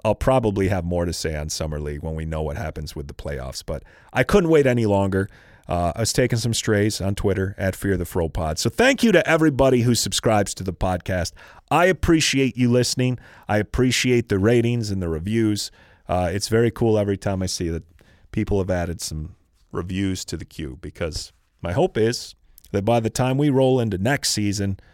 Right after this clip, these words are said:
uh, everybody will know that we're out there doing what we do. And when I say we, I mean me. I'm talking in the plural, like a real piece of shit,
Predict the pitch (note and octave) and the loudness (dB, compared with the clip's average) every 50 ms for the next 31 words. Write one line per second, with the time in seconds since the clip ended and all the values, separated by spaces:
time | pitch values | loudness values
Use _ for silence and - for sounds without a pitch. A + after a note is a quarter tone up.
0 | _ _ _ _ _ _ - E2+ E2+ E2+ E2+ D#2+ D#2 D#2+ - _ _ _ _ _ | _ _ _ _ _ _ -8 -6 -4 -4 -4 -4 -4 -6 -10 _ _ _ _ _
1 | _ _ A2 A2 G#2+ A2 G#2+ G#2 G2 F#2+ F2+ F2 E2 E2 E2 E2 E2 D#2 D2 C#2+ | _ _ 0 2 2 2 2 2 2 0 0 0 -2 -4 -4 -4 -4 -6 -6 -8
2 | C#2+ - _ _ _ - E2 D#2+ D#2+ D#2+ E2 D#2+ D2 - - E2+ D#2 D2+ D#2+ - | -10 -12 _ _ _ -6 -4 -2 -2 -2 -2 -4 -4 -4 -6 -6 -6 -6 -6 -6
3 | E2+ E2 D#2+ D#2+ D#2 C#2+ C2+ D#2 D2 - - B1+ C2 D2 - - _ _ _ - | -6 -6 -6 -6 -6 -8 -8 -12 -12 -12 -10 -10 -10 -12 -14 -16 _ _ _ -10
4 | D#2 D#2 E2 E2+ F2 E2+ - - - E2 D#2+ E2 G#2+ C3 B2 A#2 - - - D#2 | -8 -6 -4 -4 -4 -6 -6 -6 -6 -6 -4 -2 -2 -2 -2 -4 -6 -10 -12 -10
5 | D#2 D#2+ D2+ D2+ D#2+ F#2 G#2+ A2 A2+ A2+ - _ _ _ _ D2+ B1+ - - F#2 | -10 -8 -8 -8 -6 -4 -4 -4 -4 -6 -10 _ _ _ _ -16 -16 -8 -6 -6
6 | F2 E2 - F2+ F2+ E2 - - _ _ - F2+ D#2+ D#2+ D#2+ - - B2+ B2 A#2+ | -6 -6 -6 -8 -8 -8 -10 -12 _ _ -10 -10 -10 -10 -8 -4 -2 0 2 2
7 | B2 A#2 A2 - _ _ _ _ _ - - F2 F2+ E2+ F2+ G#2 A2+ G#2+ - - | 2 0 0 -4 _ _ _ _ _ -10 -8 -8 -6 -4 -2 -2 -2 -2 0 -2
8 | A#2+ A2+ - - F#2+ - - - A#2+ A2+ G#2+ - | -2 -2 -2 -4 -6 -6 -4 -2 0 0 -2 -4